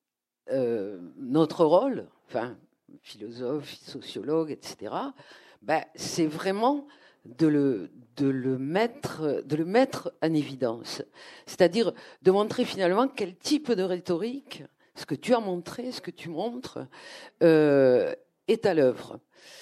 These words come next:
Et, euh, je veux dire, par rapport à ça, nous, en France, on a aussi des croisés. Et on a des croisés que, euh, finalement, ben,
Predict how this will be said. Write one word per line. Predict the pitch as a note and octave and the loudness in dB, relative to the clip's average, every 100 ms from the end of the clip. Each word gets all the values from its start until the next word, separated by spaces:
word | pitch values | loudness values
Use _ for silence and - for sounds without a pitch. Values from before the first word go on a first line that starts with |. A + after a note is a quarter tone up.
| - - _ - | -20 -20 _ 0
Et, | A3 G3+ - _ _ - | 2 2 -2 _ _ 0
euh, | C#3+ B2+ C3+ C3 | 4 6 6 4
je | C#3+ | 0
veux | |
dire, | E3+ A#3 F#3+ - - - E2+ D#2+ - - | 2 6 6 4 -8 -20 -20 -20 -18 0
par | B3 | 4
rapport | B3 A#3 G3 | 4 4 2
à | |
ça, | E3 - D4 C#4+ D4 - _ _ - | 0 -2 0 0 -2 -6 _ _ -6
nous, | F#3+ A3+ D4 D4+ - - _ _ - | -2 6 8 8 4 -10 _ _ -2
en | F3 | 0
France, | E3+ A#3 C#4+ C#4+ - - - _ - - - - | 0 2 4 4 -2 -6 -14 _ -20 -20 -10 0
on | G3+ | 4
a | G3 | 4
aussi | G#3+ - D4+ | 2 -2 -2
des | G3 | -4
croisés. | - C3+ C#3+ D3 C3+ - _ _ _ _ _ - _ | -6 -6 -6 -6 -10 -12 _ _ _ _ _ -20 _
Et | F3+ | 4
on | A3 | 6
a | C4 | 6
des | G#3+ | 2
croisés | - E3+ F3 F3 B3+ D#4 D4+ _ | -2 0 0 -2 -2 -2 -4 _
que, | - A#3 B3 C4 - - | 2 4 6 4 0 0
euh, | D3 E3 D3+ C#3+ B2+ | 4 6 6 4 2
finalement, | F3 - A3+ A3+ A3 C4 B3+ - - - - - _ _ _ _ _ _ | 0 -2 0 2 4 4 4 -2 -16 -20 -20 -20 _ _ _ _ _ _
ben, | _ | _